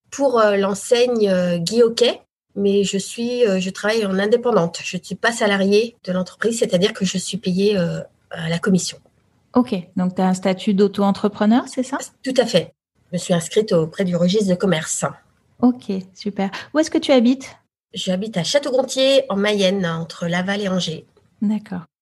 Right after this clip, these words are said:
Speaker 2: Alors, qu'est-ce que tu faisais avant de devenir, euh, agent immobilier ?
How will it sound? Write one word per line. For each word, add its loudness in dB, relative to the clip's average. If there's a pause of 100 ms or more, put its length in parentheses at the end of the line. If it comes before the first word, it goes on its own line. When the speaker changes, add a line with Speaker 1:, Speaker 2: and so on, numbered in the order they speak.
Speaker 2:
Alors, 4
qu'est-ce -4
que -4
tu 0
faisais 4
avant 4
de 4
devenir, -2
euh, 0 (100)
agent 0
immobilier ? 0